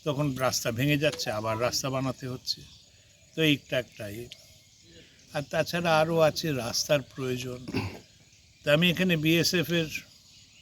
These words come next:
এতে ইউনিটে এসছিলাম, এদের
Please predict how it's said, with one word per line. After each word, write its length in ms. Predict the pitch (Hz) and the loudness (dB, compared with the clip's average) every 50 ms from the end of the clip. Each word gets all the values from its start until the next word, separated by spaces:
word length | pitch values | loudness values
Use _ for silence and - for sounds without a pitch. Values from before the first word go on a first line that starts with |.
| - - - 147 | -20 -18 -14 -10
এতে 300 | 135 127 120 - 143 139 | -10 -10 -10 -8 -6 -4
ইউনিটে 460 | 127 131 135 147 147 131 - 151 143 | -2 0 0 0 0 0 0 0 0
এসছিলাম, 500 | - - - - 160 135 131 147 185 190 - - _ _ _ _ _ _ _ _ _ _ _ _ _ _ _ - _ _ _ _ - | 0 0 -2 -2 -2 -2 -2 -4 -6 -8 -14 -20 _ _ _ _ _ _ _ _ _ _ _ _ _ _ _ -20 _ _ _ _ -8
এদের 360 | 143 135 127 131 131 127 | -8 -6 -4 -2 -2 -2